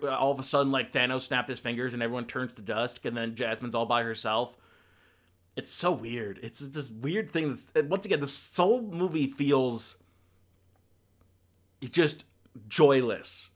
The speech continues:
for me. None of the joy of that original movie is in there because, for one thing, the genie was specifically written for Robin Williams. So don't try to have Will Smith pretend to be Robin Williams, because he's not.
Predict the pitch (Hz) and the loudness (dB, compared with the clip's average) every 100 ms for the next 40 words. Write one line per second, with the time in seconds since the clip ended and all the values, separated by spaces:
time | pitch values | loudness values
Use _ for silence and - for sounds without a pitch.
0 | _ 127 110 92 87 - - 127 151 175 | _ -4 -4 -6 -12 -16 -6 0 4 6
1 | 190 160 151 127 143 135 117 120 117 117 | 6 4 2 6 6 6 4 4 2 0
2 | 117 110 117 107 107 107 104 98 95 101 | -2 -2 -2 -2 -4 -6 -4 -4 -6 -2
3 | 127 113 - - - - - 120 143 240 | -2 -2 -6 -20 -20 -20 -10 0 4 4
4 | 143 151 165 175 _ _ _ _ - 143 | 6 4 4 -2 _ _ _ _ -8 -2
5 | 139 202 214 185 - - - - 165 - | 4 6 8 6 4 0 -6 -2 4 10
6 | 220 220 214 233 233 233 165 151 147 156 | 12 12 10 8 6 4 2 0 0 -2
7 | - _ - 160 151 156 151 151 170 175 | -12 _ -2 2 6 8 8 8 4 6
8 | 143 90 - - - - _ _ _ _ | 6 2 -4 -14 -14 -16 _ _ _ _
9 | _ _ _ _ _ _ _ - 147 139 | _ _ _ _ _ _ _ 2 6 10
10 | 175 202 - 196 196 185 180 185 151 175 | 10 10 10 10 12 10 10 8 8 8
11 | 185 170 175 170 165 175 170 156 165 160 | 8 6 2 4 2 4 4 4 6 10
12 | 160 151 151 180 175 143 98 - - - | 10 8 10 12 12 8 4 -6 -10 -10
13 | - 120 143 139 139 175 339 147 - - | -10 0 2 2 4 8 10 8 4 -14